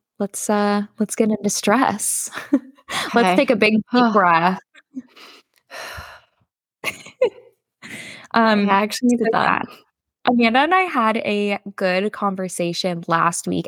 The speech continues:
Speaker 1: after we recorded the chat, um, about just being stressed, about, you know, different things going on in our lives. And we had, I feel like the overarching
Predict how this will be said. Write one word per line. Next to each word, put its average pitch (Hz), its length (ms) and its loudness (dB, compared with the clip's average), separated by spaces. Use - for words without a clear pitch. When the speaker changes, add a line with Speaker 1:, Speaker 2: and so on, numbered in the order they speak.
Speaker 1:
after 170 340 0
we 170 140 2
recorded 160 560 -2
the 170 60 -4
chat, 160 480 0
um, 175 600 -2
about 175 580 4
just 202 200 -4
being 196 200 0
stressed, 277 840 -2
about, 190 460 4
you 196 140 -2
know, 170 140 0
different 180 300 -6
things 175 220 -6
going 170 260 -4
on 208 180 2
in 208 100 -2
our 202 140 0
lives. 196 600 0
And 170 640 -2
we 196 120 2
had, 185 340 2
I 196 120 0
feel 208 200 -2
like 214 180 2
the 180 420 2
overarching 202 760 0